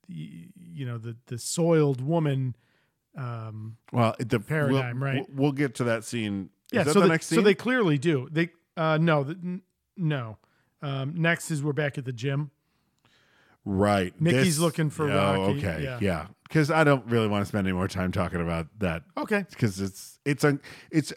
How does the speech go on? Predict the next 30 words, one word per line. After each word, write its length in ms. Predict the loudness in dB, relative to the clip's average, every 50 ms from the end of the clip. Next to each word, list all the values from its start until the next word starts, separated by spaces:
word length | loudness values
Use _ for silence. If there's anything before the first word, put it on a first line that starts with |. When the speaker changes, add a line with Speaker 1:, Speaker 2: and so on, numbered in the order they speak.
| -4 0
Speaker 2:
uncomfortable 800 | 2 2 2 0 0 0 0 0 0 0 0 0 2 0 0 0
in 160 | 0 0 0
the 80 | 0 -2
lens 380 | -2 -2 0 0 -2 0 -2
of 100 | -2 -4
twenty 280 | -2 -4 -4 -2 -2 -2
nineteen. 420 | -2 -4 -6 -6 -8 -10 -10 -12 -12 -20 -20 -10 _
Speaker 1:
It, 160 | -8 -8 -8 -8 _
it 200 | 2 2 2 2 2
is. 440 | 2 4 4 4 0 -2 -4 -6 -12 -16 _ _
I 200 | -2 0 2 2
would 220 | 4 2 0 0
suggest 460 | -2 -4 -6 -4 -2 -2 -2 -2 -4 -8
that 100 | -8 -4
there's 200 | -4 -4 -4 -2
enough 520 | -4 -2 -2 -2 -2 -2 -4 -10 -18 _ _ _ _ _ _
things 520 | _ -20 -8 -4 -2 0 0 0 -2 -2 -4
that 80 | -6 -6
we 160 | -4 -6 -6
see 600 | -6 -8 -8 -4 -2 0 0 0 0 -2 -4 -6 -10 _ _
with 240 | -6 -4 -4 -4 -4 -4
Rocky's 680 | -4 -4 -2 -2 -4 -4 -4 -4 -4 -4 -4 -6 -10
wooing 540 | -6 -4 0 0 0 0 0 -2 -4 -4 -6
of 160 | -8 -12 -12
her 420 | -12 -10 -10 -10 -10 -12 -14 -16 _ _ _ _ _ _
Speaker 2:
Yeah. 240 | 0 2 2 2 2 2
Speaker 1:
that, 200 | 2 0 -2 -2 -6 -6 -2
that 320 | 0 0 0 -2 -6 -8
shift 480 | -6 -4 0 2 2 2 2 -2 -4 -2
it 220 | -2 -2 -2 -8